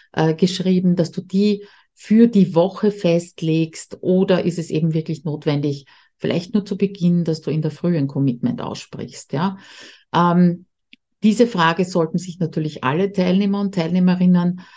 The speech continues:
äh, f-, stellen beziehungsweise gemeinsam besprechen,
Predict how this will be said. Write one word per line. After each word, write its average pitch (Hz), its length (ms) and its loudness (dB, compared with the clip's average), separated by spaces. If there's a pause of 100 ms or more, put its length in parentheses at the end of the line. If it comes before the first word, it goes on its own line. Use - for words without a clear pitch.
(200)
äh, 156 360 0 (560)
f-, 139 420 -6
stellen 196 500 2
beziehungsweise 185 640 -2
gemeinsam 156 520 -2
besprechen, 143 800 -4